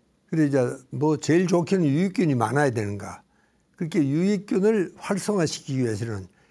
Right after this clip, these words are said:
이게 먹이가 있어야 됩니다. 그럼 유익균이라는 것은 가령 비피더균이라든가 또 유산균이라든가 이게 다 유익균인데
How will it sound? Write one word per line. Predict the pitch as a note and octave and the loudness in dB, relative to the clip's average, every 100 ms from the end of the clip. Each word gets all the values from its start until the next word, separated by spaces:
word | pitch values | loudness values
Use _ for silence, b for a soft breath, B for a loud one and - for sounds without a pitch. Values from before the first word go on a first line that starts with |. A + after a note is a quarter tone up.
| b - | b -2
이게 | C3+ C3 | 0 0
먹이가 | C3 F3+ C#4 D4+ D3+ | 4 4 4 2 2
있어야 | A#2+ B2+ G2+ | 0 -2 -6
됩니다. | F#2+ G2 - - _ _ _ | -8 -12 -16 -20 _ _ _
그럼 | D3+ C3+ | -4 -2
유익균이라는 | C3+ E3+ E3+ F3+ C#3+ B2 A#2+ A#2+ | -2 -2 -2 -2 -2 0 -2 -4
것은 | A#2+ G3 F3+ G#2+ b b b b - | -2 -2 -2 -4 b b b b -2
가령 | B2+ A#2+ B2 C#3+ C#3 C#3+ | 0 0 -2 -8 -14 -8
비피더균이라든가 | - A#2 C#3 A2+ G#2+ A2+ G#2 G#2 G2+ G2+ G#2 G2+ G#2 G#2 b b b | -4 -2 -2 -2 -4 -6 -4 -6 -6 -8 -8 -8 -8 -10 b b b
또 | B2+ | -8
유산균이라든가 | A#2+ G#2+ C#3 C3 C3+ F3 B2+ A2 G#2+ G2+ G#2 A2 | -4 -4 -2 -4 -2 -2 -2 -4 -6 -10 -10 -8
이게 | C#3 D3 E3+ | -4 -2 0
다 | D3 | 0
유익균인데 | B2 D3+ D3+ D3 A#2 A2 C3+ C3 | 0 0 0 -2 -2 -2 -2 -2